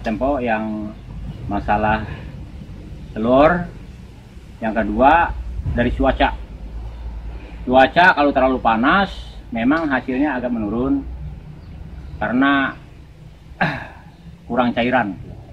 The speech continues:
Jadi betul-betul harus rawat, betul-betul dirawat dengan seharian cukup tiga kali disemprot dengan air. Harga bibit telur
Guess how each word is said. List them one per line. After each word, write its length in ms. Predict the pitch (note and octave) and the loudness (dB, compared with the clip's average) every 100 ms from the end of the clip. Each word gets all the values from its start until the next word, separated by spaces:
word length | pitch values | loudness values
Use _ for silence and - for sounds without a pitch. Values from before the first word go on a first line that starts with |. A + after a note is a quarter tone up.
| - - - - - - - - | -16 -14 -14 -16 -20 -20 -20 -16
Jadi 200 | - A#2 C#3 | -6 2 2
betul-betul 560 | C3 C3 A#2 G#2+ D#3 | 4 2 0 0 0
harus 400 | D3 B2 B2 D3+ - - - - - - - - - - - - - | 2 4 2 0 -4 -16 -16 -14 -12 -12 -12 -12 -12 -12 -8 -6 -6
rawat, 480 | A2 A2 A#2 D#3 F3 - - - - - - - - - - - - - - - - - | 2 4 6 6 6 0 -10 -10 -12 -10 -8 -4 -4 -2 -4 -4 -6 -6 -6 -4 -4 -2
betul-betul 480 | A#2 B2 A2 B2+ D#3+ | 0 0 2 2 2
dirawat 480 | C#3+ A#2+ A2+ C3+ | 4 4 4 4
dengan 560 | B2+ C3+ D#3 D3+ C3+ B2 - - - - - C#3 | 2 4 4 6 4 2 -4 -8 -8 -4 0 4
seharian 560 | C3 B2+ C3+ D#3 D3+ C#3 | 6 6 6 6 6 2
cukup 320 | - C#3+ B2+ | 0 0 0
tiga 160 | B2 B2+ | 2 2
kali 320 | A#2 B2+ C3+ | 2 2 2
disemprot 400 | A#2+ A#2 G#2 G#2 - - | -2 -6 -6 -8 -14 -14
dengan 320 | A2 G#2+ G#2 G#2 | -12 -10 -10 -8
air. 240 | F#2 - - - - - - - - - - | -8 -10 -16 -16 -18 -20 -20 -12 -8 -6 -4
Harga 240 | B2 B2 C#3 | -2 2 4
bibit 320 | C3 C#3 C#3+ | 6 4 6
telur 560 | C#3+ D3 E3+ G3+ G#3 | 6 6 8 6 4